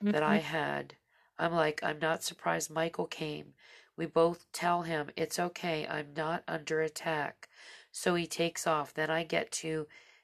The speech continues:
Speaker 1: meet this warrior. I never knew he was there. I'll tell you about him next time. That's the other one of my many stories. You know, I can see demons too,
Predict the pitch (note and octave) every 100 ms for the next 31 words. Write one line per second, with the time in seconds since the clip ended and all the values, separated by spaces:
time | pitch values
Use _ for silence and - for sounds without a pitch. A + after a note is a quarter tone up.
0 | _ D#3+ F3 E3 E3 D#3 - D3 E3+ E3+
1 | D3+ D3+ D3+ D3 D3 D#3 E3 E3 F3 E3
2 | C#3 - D3 D3+ C3+ D3 D3 D3 D3+ -
3 | - - - - D#3+ - E3 E3 E3+ E3+
4 | D#3+ F3 D3+ D#3 D3 D3+ - - - C#3
5 | C3+ C3+ C3+ _ - - - _ E3 D#3+
6 | D#3+ - E3 D#3 D3+ D3+ C#3+ C#3+ C#3+ D3+
7 | C#3+ C#3+ D3 C#3+ D3 D3+ - C#3+ C#3 C3
8 | C#3+ - - - _ - - _ - D#3
9 | E3 E3+ - D#3+ - D#3 - F3+ F3 D3+
10 | D#3+ D#3+ D3+ - - - - D3+ C#3+ -